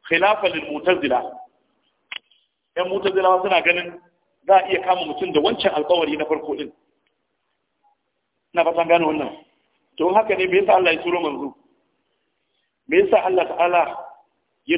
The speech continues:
turo malamai su ta karantar da mutane addini? An gane wannan? Kaga shi Allah ya turo ne,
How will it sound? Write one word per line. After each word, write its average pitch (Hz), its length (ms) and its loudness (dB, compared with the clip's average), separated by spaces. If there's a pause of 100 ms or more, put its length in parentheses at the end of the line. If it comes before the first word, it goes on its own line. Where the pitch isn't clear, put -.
turo 196 320 4
malamai 160 560 2
su 151 140 -6
ta 185 80 6
karantar 196 420 -2
da 170 80 -6
mutane 165 400 -2
addini? 147 480 -6 (1700)
An 151 100 -2
gane 180 160 2
wannan? 180 260 -4 (580)
Kaga 175 260 2
shi - 120 -4
Allah 180 240 2
ya 165 200 4
turo 196 260 2
ne, 180 140 2